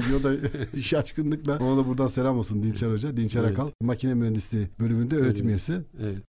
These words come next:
Speaker 1: Bizim komşumuz. Etrafta ne duyarsa çocuk onu tekrarlıyor aslında. Ee, o da çocuğun,
Speaker 2: Ama işte bir çocuğun,
Speaker 1: çocuğun kaba-, <laughs>
Speaker 2: bir
Speaker 1: kaba-,
Speaker 2: çocuğun bana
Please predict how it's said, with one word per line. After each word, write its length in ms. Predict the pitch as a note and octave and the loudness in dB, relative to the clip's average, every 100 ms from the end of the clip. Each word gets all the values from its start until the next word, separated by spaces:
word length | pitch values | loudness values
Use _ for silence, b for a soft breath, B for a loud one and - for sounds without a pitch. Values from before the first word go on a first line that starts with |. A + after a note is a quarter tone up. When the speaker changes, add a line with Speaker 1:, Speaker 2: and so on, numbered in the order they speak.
| - | -10
Speaker 1:
Bizim 200 | G#2+ G#2+ | -4 -4
komşumuz. 600 | A2+ B2 F#2 A2+ D3 - - _ _ C#3+ | -2 -2 0 -2 -4 -8 -20 _ _ -4
Etrafta 460 | D#3+ D3 F3 - G3+ | -2 0 0 2 2
ne 180 | G3+ | 4
duyarsa 320 | F3+ D3+ B2+ C3+ | 6 4 4 -2
çocuk 220 | E3+ A3+ | 0 0
onu 120 | A#3 | 2
tekrarlıyor 500 | F#3 - C3 A#2+ A#2 | 2 2 2 2 2
aslında. 360 | F#2+ G#2+ G2 F2 - | 0 0 0 -2 -4
Ee, 180 | A#2 A2+ | -2 -2
o 240 | C3+ C#3+ | -2 -2
da 200 | C3+ C#3 | 0 -2
çocuğun, 180 | C#3 F3 | 2 2
Speaker 2:
Ama 80 | A3+ | 4
işte 340 | D#3+ D#3+ D3+ A3+ | 2 0 0 0
bir 120 | A#3 | 0
çocuğun, 420 | A#3 G3 D3+ E3+ | 0 0 2 2
Speaker 1:
çocuğun 320 | C3+ A#2+ D3 | 2 2 2
kaba-, 280 | D#3+ C3+ D3 | 2 0 0
<laughs> 60 | - | -2
Speaker 2:
bir 80 | C3 | -4
Speaker 1:
kaba-, 180 | F#3+ F#3+ | -4 0
Speaker 2:
çocuğun 500 | G#3 E3+ D3+ E3+ D#3+ | 2 4 2 2 2
bana 260 | C#3+ D#3 | 0 -2